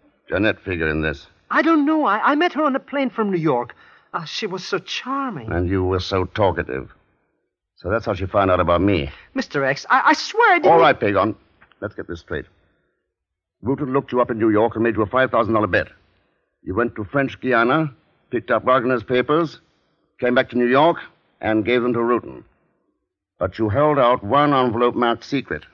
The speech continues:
Speaker 2: I only wanted to do my duty, Mister Thurston.
Speaker 1: Yeah, you only wanted to soak him for more money later. Okay. So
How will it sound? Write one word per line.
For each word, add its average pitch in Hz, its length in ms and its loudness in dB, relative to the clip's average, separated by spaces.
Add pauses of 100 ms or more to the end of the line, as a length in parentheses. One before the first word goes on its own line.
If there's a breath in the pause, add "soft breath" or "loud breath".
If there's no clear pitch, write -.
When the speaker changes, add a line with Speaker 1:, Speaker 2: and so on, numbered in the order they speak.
(640 soft breath)
Speaker 2:
I 190 120 0
only 165 220 4
wanted 135 300 -2
to - 100 -12
do 139 200 0
my 127 160 -2
duty, 117 400 -4
Mister 110 320 -12
Thurston. - 180 -14
Speaker 1:
Yeah, 90 200 0
you 90 140 -4
only 107 140 0
wanted 101 220 -2
to 95 100 -6
soak 113 300 -2
him 92 100 0
for 95 80 -4
more 104 240 2
money 95 180 2
later. 98 380 2 (400)
Okay. 82 340 -4 (960)
So 101 440 0